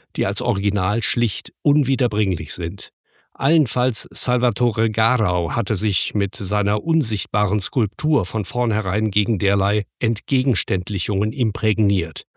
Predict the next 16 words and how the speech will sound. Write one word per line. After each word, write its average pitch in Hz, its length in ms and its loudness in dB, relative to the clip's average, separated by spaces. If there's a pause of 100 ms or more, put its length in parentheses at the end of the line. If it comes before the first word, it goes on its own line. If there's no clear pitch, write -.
(220)
Das 110 160 2
Original 113 840 0
seines 101 440 -2
sinnlich 127 540 0
inexistenten 113 920 -2
Artefakts - 920 -2
ging 107 220 0
deswegen 101 540 0
wohl 104 160 0
auch - 160 -4
für 117 100 -2
den 98 160 2
Spottpreis - 760 -2
von 104 220 0
fünfzehntausend 92 880 -2
Euro 101 480 0